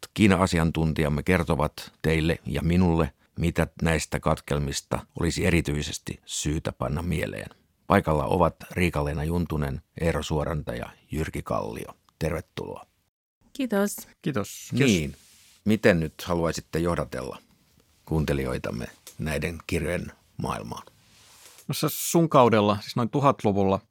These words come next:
Speaker 3: luotiin käsite kolmetoista klassikkoa, eli kungfutsalaiseen kaanoniin kungfutsalaisten pyhien kirjojen kokoelmaa luettiin siitä lähtien kolmetoista klassikkoa. Niitten yhteispituus, jos ne suomennettaisiin, olisi suurin piirtein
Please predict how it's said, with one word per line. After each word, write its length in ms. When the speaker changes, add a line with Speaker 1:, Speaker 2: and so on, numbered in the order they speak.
Speaker 3:
luotiin 520
käsite 460
kolmetoista 800
klassikkoa, 800
eli 120
kungfutsalaiseen 640
kaanoniin 500
kungfutsalaisten 580
pyhien 360
kirjojen 500
kokoelmaa 520
luettiin 640
siitä 340
lähtien 480
kolmetoista 720
klassikkoa. 680
Niitten 440
yhteispituus, 1120
jos 140
ne 60
suomennettaisiin, 840
olisi 200
suurin 240
piirtein 480